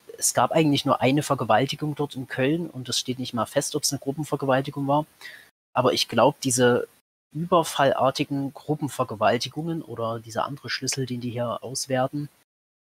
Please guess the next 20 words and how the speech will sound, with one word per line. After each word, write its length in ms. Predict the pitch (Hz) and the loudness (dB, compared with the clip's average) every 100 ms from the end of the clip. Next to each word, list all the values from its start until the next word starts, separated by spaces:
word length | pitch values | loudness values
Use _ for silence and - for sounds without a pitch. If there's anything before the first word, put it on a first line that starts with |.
| _ | _
ähm, 440 | 120 120 117 117 120 | -6 -4 -2 -4 -4
Vergewaltigung 680 | - 120 110 151 143 139 123 | -6 0 4 4 2 -2 -4
durch 240 | 127 156 - | 2 2 2
Gruppe, 440 | - 143 156 156 - _ _ _ _ _ _ _ _ _ _ _ _ | 0 4 4 2 -4 _ _ _ _ _ _ _ _ _ _ _ _
äh, 400 | - 127 123 123 - - | 0 4 6 4 2 -6
das 180 | - - | -4 -2
ist 120 | 135 | 4
eben 160 | 160 151 | 4 4
genau 180 | 143 | 4
der 120 | 143 131 | 4 2
Punkt. 260 | 190 196 | 0 0
Also 260 | 117 117 - | 0 -2 -6
ich 180 | - - | -6 -6
kann 160 | - 139 | 0 0
mir 120 | 143 | 2
vorstellen, 360 | - - - 151 | 0 0 2 2
dass 160 | 139 | 2
es 80 | 123 | 0
schon 240 | - 123 | 0 0
zählt, 480 | 110 - 131 208 - | 0 0 4 4 2